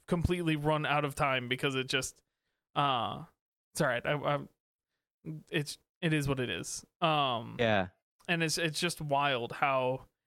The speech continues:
Speaker 1: and then last night, the internet goes out. So I have stuff to do,
Speaker 2: Right.
Speaker 1: and then I spend two hours of my time trying to fight with the internet people. Like, it's just, it's, it's wild. It's
Speaker 2: Ugh.
Speaker 1: wild out here.
Speaker 2: Yeah.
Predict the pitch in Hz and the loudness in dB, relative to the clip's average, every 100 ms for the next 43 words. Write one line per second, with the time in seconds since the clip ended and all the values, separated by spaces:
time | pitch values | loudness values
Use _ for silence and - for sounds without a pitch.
0 | - 175 190 254 262 156 127 - _ 208 | 0 2 2 0 0 0 0 -6 _ 0
1 | 262 240 156 147 143 123 123 - - 160 | 2 2 2 0 0 0 -2 -10 -4 0
2 | 156 160 170 180 - - - 214 202 - | 2 2 2 0 -4 -4 0 6 6 6
3 | 262 220 185 196 202 - 220 208 226 220 | 4 4 2 2 0 0 -2 0 0 2
4 | 220 208 208 214 214 240 202 190 - - | 0 0 0 0 0 0 0 -2 -6 -20
5 | _ 170 190 190 214 202 185 196 202 147 | _ 2 2 2 2 2 2 2 2 0
6 | - 117 - - 151 156 - _ _ _ | -2 -8 -8 -6 -2 0 -2 _ _ _
7 | _ - 170 - 185 160 - - - - | _ -6 -4 0 0 -2 -6 -8 -8 -12
8 | _ _ 147 - 139 113 123 120 107 160 | _ _ -6 -2 0 0 2 4 4 4
9 | 139 123 127 127 127 - - _ _ _ | 0 -2 -4 -6 -8 -14 -16 _ _ _
10 | _ _ _ _ _ _ _ 117 113 104 | _ _ _ _ _ _ _ 4 6 4